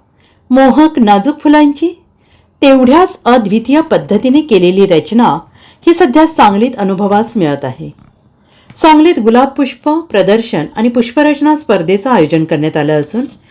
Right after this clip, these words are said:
इथल्या मनमोहक गुलाबांनी सांगलीकर मोहरले आहेत. कौशल्याने उत्पादित केलेल्या फुलांची वाहवा होताना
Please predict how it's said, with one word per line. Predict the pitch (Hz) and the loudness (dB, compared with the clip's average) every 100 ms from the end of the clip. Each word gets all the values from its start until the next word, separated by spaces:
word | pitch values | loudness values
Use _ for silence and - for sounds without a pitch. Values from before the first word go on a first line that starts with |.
| - - 311 | -20 -6 -4
इथल्या | 302 349 | 2 2
मनमोहक | 349 208 240 285 285 320 - | 4 2 2 2 2 -2 -6
गुलाबांनी | 170 196 226 269 190 170 233 - - | -4 0 2 2 0 -2 -4 -10 -4
सांगलीकर | 226 185 208 240 285 | -2 0 0 -2 -2
मोहरले | 208 170 160 147 | -2 -2 -2 -4
आहेत. | 139 143 - _ _ _ _ _ _ _ _ - | -4 -8 -14 _ _ _ _ _ _ _ _ 0
कौशल्याने | 277 277 320 339 339 | 0 4 4 4 4
उत्पादित | 359 294 - 226 247 247 | 2 0 -2 -2 -2 0
केलेल्या | 254 262 311 | 0 0 0
फुलांची | 285 208 208 247 | 0 0 0 0
वाहवा | 214 196 240 285 | 0 0 0 0
होताना | 285 285 285 311 | 0 0 0 2